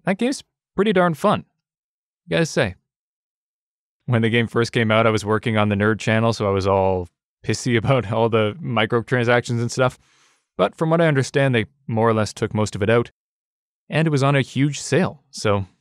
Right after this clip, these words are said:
I got it. And it's fun. I get to be Star Wars. Plus, I'm not on that whole Star Wars hate bandwagon. The, "Oh, the S G Ws ruined Star Wars. Urgh." I don't know. It's fine.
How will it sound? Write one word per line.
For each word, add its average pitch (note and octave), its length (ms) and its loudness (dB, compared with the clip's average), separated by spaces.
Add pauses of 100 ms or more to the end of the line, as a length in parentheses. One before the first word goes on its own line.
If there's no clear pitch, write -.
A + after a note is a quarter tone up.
(460)
I B2 100 -4
got D3 260 0
it. - 120 -14 (680)
And A#2 100 -4
it's B2+ 120 -4
fun. - 380 -2 (880)
I A2 80 -4
get A#2 100 -2
to C3 80 -2
be B2+ 120 -2
Star B2+ 400 0
Wars. - 420 -12 (1400)
Plus, A#3+ 200 0
I'm D#3+ 80 2
not C#3 140 4
on D3+ 120 2
that C3 120 2
whole A#2+ 240 4
Star B2 280 -2
Wars B2 200 2
hate - 320 -4
bandwagon. C3+ 680 2 (280)
The, G#2 400 -2 (220)
"Oh, C3+ 240 4
the B2 120 2
S B2 120 0
G B2 120 -4
Ws A#2+ 520 0 (140)
ruined B2 440 0
Star B2+ 340 4
Wars. A2 320 2
Urgh." A#2+ 560 0 (760)
I - 80 -6
don't G2+ 100 -2
know. F2 100 -16 (300)
It's - 80 -18
fine. F2 260 -4